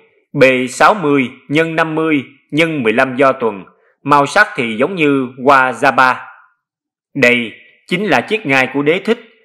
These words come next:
khi Ngài muốn ngự giữa trời, lúc an tọa thì nó lúm xuống, còn lúc dời thì nó sẽ phồng lên, rất là dị kỳ. Một con thiên tượng đặc biệt do một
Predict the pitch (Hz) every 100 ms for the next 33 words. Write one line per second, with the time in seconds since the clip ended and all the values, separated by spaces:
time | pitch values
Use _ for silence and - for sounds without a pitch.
0 | _ - 208 160 123 117 117 151 196 113
1 | 117 113 165 135 110 104 92 _ _ _
2 | - 190 220 160 139 131 104 92 95 98
3 | - 127 117 139 131 180 - 151 190 214
4 | _ _ _ _ _ _ _ - 143 151
5 | 226 - 113 110 95 - _ - 156 180
6 | - 165 - 117 110 127 135 113 - _
7 | 214 220 120 98 101 113 120 120 98 85
8 | _ _ _ _ _ _ _ _ 147 147
9 | 139 165 165 160 165 135 113 120 123 113
10 | 127 113 - - _ 147 160 131